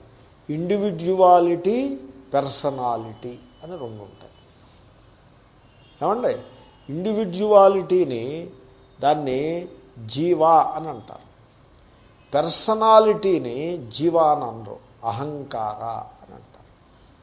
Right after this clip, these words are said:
అది దాని వ్యవస్థ. ఇప్పుడు మీకు నేను ఒక దృష్టాంతం చెప్తా. ఇప్పుడు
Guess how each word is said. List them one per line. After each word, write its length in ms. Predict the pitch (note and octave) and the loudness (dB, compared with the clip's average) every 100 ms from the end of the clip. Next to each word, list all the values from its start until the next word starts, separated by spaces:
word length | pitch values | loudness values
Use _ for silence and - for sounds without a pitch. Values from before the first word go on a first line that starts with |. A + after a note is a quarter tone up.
| - _ _ _ _ _ _ _ _ _ _ _ _ _ _ _ _ _ _ _ _ _ - | -20 _ _ _ _ _ _ _ _ _ _ _ _ _ _ _ _ _ _ _ _ _ -8
అది 260 | A#2+ G3 G3 | -2 -2 -2
దాని 260 | B2 B2 | -4 -4
వ్యవస్థ. 460 | A2+ A2+ B2 - - F#2 - _ - _ _ - | -6 -8 -8 -12 -18 -20 -20 _ -20 _ _ -14
ఇప్పుడు 180 | D#3+ F3+ | -4 -2
మీకు 200 | E3+ E3 | 0 -2
నేను 180 | D#3+ D3+ | -2 -2
ఒక 60 | |
దృష్టాంతం 560 | C#3 B2 - D3 C3 A#2 | -4 -6 -6 -8 -8 -14
చెప్తా. 280 | G#2+ - B1 - - _ - _ _ - | -18 -20 -20 -20 -20 _ -20 _ _ -20
ఇప్పుడు 560 | G#3+ G3 F3+ D#3 F#3+ | -4 0 2 4 2